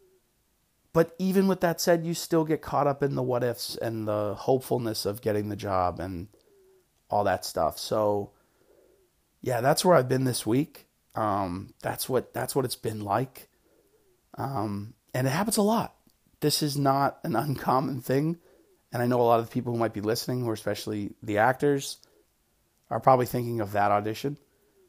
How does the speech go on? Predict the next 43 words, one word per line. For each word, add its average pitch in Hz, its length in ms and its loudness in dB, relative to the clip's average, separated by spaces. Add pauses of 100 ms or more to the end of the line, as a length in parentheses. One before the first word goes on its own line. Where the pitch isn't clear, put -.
that - 120 -10
happened 104 320 2
recently, 110 600 -2
or 104 120 -2
that 101 240 -2
thing 113 240 -2
they 101 120 -2
did 135 340 0 (420)
that 90 140 -2
was 104 160 -4
exciting, 143 600 -2 (120)
that 101 220 -8
they, 95 300 -2 (220)
they 107 140 -4
wished 104 240 -2
had 95 120 -6
happened, 123 380 0
that 107 100 -4
didn't 98 200 -4
come 98 220 -6
together. 123 420 -2 (920)
So, 127 360 4
um, 113 460 4 (920)
yeah, 117 120 2
if 131 240 2
you're 147 120 6
listening 143 300 2
to 131 80 0
this 123 140 -4
audition 143 460 -2
and, 113 300 -4
and 107 280 -6
an 107 120 -4
idea 113 300 0
is 113 80 -4
coming 117 240 -4
in 110 60 -4
your 104 100 -2
head, 131 180 0
reach 120 200 -4
out 123 180 0
to 131 100 -6
me 123 260 -4